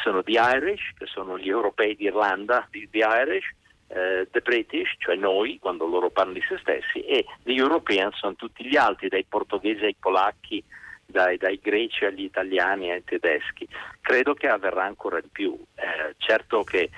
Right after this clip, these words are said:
che più che le, una singola parola bisognerà stare a guardare a quello che dicono. Il linguaggio, per esempio, alcune frasi di Boris Johnson durante la campagna elettorale e anche di Theresa May prima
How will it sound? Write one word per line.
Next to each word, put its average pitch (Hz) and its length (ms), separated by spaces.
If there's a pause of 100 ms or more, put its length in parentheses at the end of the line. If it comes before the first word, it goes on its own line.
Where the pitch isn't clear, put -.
(140)
che - 180
più 151 240
che 127 200
le, 113 260
una 120 200 (100)
singola 127 300
parola 113 440
bisognerà 101 500 (100)
stare 101 360 (300)
a - 120
guardare 110 400
a 107 60 (100)
quello 107 220
che - 160
dicono. 98 520 (360)
Il 107 160
linguaggio, 123 600 (240)
per 104 140
esempio, 123 580 (140)
alcune 120 420
frasi 117 720
di 90 160
Boris 98 300
Johnson 113 540
durante 101 280
la 95 60
campagna 98 400
elettorale 95 640
e 175 160
anche 226 260
di 120 100
Theresa 98 380
May 92 400
prima 123 500